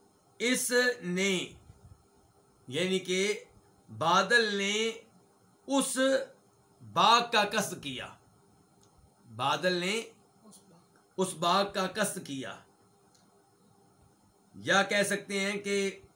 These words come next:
Speaker 1: بادل جو ہے اس جگہ سے ہٹا اور کدھر گیا؟ اس باغ کی طرف۔ فَتَنَحَّى ذَلِكَ السَّحَابُ، تو اس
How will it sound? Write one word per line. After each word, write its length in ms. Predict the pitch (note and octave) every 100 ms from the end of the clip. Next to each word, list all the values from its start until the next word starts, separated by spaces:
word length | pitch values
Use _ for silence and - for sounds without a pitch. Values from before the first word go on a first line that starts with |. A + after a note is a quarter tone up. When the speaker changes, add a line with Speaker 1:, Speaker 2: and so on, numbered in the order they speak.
| - A2
Speaker 1:
بادل 460 | D#3 F#3+ G3 A3+
جو 160 | G3 F#3
ہے 80 | G3+
اس 240 | G#3+ C#3
جگہ 300 | F#3+ G3 G#3+ F#3
سے 80 | G3
ہٹا 440 | F#3 A3+ A#3+ A#3+ - - _ -
اور 160 | E3+
کدھر 280 | F3 A#3 B3
گیا؟ 240 | G3+ A3
اس 220 | A#3+ A3+ C#3+
باغ 220 | F3 F#3+ F3+
کی 60 |
طرف۔ 220 | F3 E3 - _ _ _ _ _ _ - _ _ _ _
فَتَنَحَّى 800 | C#3+ F3+ F3+ F#3+ - F3 F#3+ F3
ذَلِكَ 440 | F3 F3+ F3 E3
السَّحَابُ، 680 | E3 - C3+ D3+ E3 F3 E3 - - - _ _ _ _ _ _ _ _ _ _ _ _ _ _ _ _ _ _ _ _
تو 420 | F#3 G3 G3+ G#3+ G#3
اس 260 | A#3 B3